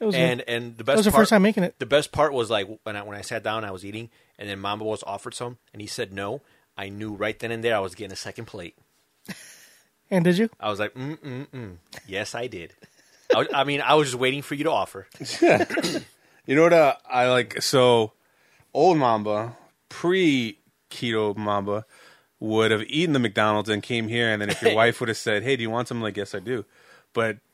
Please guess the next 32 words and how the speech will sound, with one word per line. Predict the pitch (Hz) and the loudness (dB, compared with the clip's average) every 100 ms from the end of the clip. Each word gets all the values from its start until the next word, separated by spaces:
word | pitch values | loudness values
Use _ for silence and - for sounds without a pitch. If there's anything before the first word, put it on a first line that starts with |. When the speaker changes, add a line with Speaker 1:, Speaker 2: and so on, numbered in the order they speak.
| 131 | -4
Speaker 3:
I | 139 | -2
was | 127 | -2
like, | 131 139 | -4 -4
"You | 156 | -2
know | |
what? | 175 | 0
Speaker 1:
But | 180 - | 0 0
you | |
turned | 185 185 180 | 4 6 6
a | |
new | 175 | 6
leaf? | 175 202 | 4 2
Speaker 3:
I'm | 156 | -2
full. | - 277 180 - _ _ - | -8 -6 -6 -8 _ _ -18
Speaker 2:
Yeah. | 113 90 - | -16 -16 -10
Speaker 3:
I | 170 | -6
don't | 185 | -2
need | 135 | -4
it." | - _ _ _ _ _ - | -4 _ _ _ _ _ -20
Speaker 2:
Yeah. | 120 | -20
Speaker 3:
So | - 113 | -8 -4
that's | 117 139 | -2 -2
how | 160 | 0
I | 143 | 0
know | 131 120 | 0 0
that | 110 | -2
I'm | 107 | -2
making | 110 98 92 | -4 -6 -12
some | - 82 | -14 -16
progress. | - 120 101 _ - | -16 -16 -18 _ -6
Speaker 2:
Yeah. | 127 | -4
Speaker 3:
I've | 123 | -4